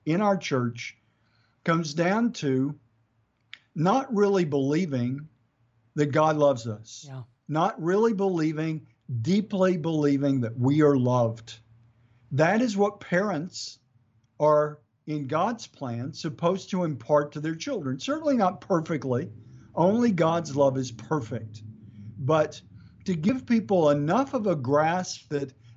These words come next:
Speaker 1: they are loved and precious in the eyes of God.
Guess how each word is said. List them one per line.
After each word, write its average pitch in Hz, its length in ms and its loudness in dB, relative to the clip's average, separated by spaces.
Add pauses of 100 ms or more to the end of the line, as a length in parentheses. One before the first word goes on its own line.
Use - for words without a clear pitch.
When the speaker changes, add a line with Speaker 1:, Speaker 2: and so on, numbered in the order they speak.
Speaker 1:
they 226 440 -2
are 214 280 -4
loved 165 640 2
and 143 200 -4
precious 208 800 -4
in 139 160 -2
the 131 160 2
eyes 139 320 0
of 120 160 -6
God. 117 340 0